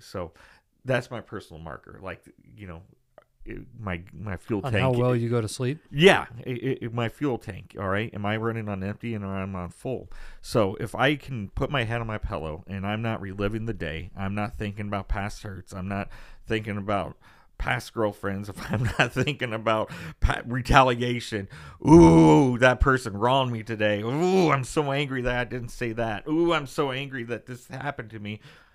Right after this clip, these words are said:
Speaker 1: If I could just put my head on my pillow and I'm out, I'm just thinking about random
Speaker 2: Mm.
Speaker 1: Simpsons quotes and making myself giggle and I go to sleep, I'm in a good place,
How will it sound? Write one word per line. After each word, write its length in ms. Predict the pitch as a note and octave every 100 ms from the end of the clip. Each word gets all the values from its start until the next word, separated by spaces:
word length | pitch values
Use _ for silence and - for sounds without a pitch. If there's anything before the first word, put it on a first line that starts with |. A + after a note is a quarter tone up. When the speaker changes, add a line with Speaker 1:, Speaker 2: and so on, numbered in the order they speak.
| _
Speaker 1:
If 120 | G#2
I 100 | C3
could 160 | D#3 D3
just 160 | B2+ -
put 140 | C3+
my 100 | A#2+
head 160 | A2+ A#2
on 80 |
my 80 | A2+
pillow 380 | G#2 A2+ G#2+ G#2
and 100 | F#2
I'm 140 | G2+ F#2+
out, 300 | F#2+ G2 - _ -
I'm 240 | G#2+ G2+
just 260 | G2+ F#2+ - _ _
thinking 300 | A2+ G2 G2 F#2+
about 300 | F#2+ F2+ -
random 340 | G2 F#2+ F2+
Speaker 2:
Mm. 20 | E2
Speaker 1:
Simpsons 500 | - A2+ A2 F2+ F2+
quotes 380 | - F2+ F2+ -
and 120 | F2
making 240 | F2 E2 E2+
myself 400 | F2+ - - -
giggle 400 | E2+ F2+ F#2+ F#2+
and 140 | F2+
I 80 | F2
go 160 | D#2 E2+
to 80 |
sleep, 420 | - - D2 A2 - _ - _ _ _ - - - - -
I'm 120 | D3 B2
in 60 |
a 40 | E2+
good 260 | - -
place, 380 | - - - -